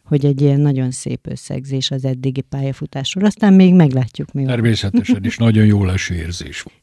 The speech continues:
Speaker 1: Csiriz Radványon, vagy Csiriz Radványban, majd ön kijavít, egy szlovákiai kisfaluban született. Milyen
Speaker 2: Nem, ez egy magyar falu.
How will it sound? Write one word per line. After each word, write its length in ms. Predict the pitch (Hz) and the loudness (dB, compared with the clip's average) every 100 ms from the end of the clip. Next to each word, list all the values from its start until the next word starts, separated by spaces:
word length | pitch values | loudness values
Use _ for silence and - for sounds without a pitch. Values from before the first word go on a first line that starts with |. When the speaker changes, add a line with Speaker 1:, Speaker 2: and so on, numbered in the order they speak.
| - | -6
Speaker 1:
Csiriz 340 | 247 196 135 | 0 2 4
Radványon, 880 | 139 135 127 135 131 135 143 190 202 | 4 4 4 4 4 4 4 4 2
vagy 180 | - 143 | -4 -6
Csiriz 340 | - 143 139 | -4 0 0
Radványban, 680 | 139 135 120 127 131 127 131 | 0 0 0 2 2 2 2
majd 220 | 156 143 123 | 4 4 4
ön 140 | 123 | 2
kijavít, 520 | - 131 131 139 - | 0 -2 0 0 -2
egy 80 | 139 | -4
szlovákiai 640 | - 151 135 127 - 135 135 | -2 0 2 0 0 -4 -4
kisfaluban 640 | - 147 - 135 135 127 | -4 -6 -6 -6 -4 -6
született. 600 | 139 - - 143 180 185 _ _ - | -6 -6 -6 -6 -6 -8 _ _ -2
Milyen 380 | 202 233 160 147 | 2 4 4 2
Speaker 2:
Nem, 240 | 143 120 | 0 0
ez 180 | 113 104 | 0 0
egy 120 | 107 | 0
magyar 400 | 110 139 104 92 - | 2 2 2 -2 -4
falu. 380 | 101 92 98 | -4 -4 -4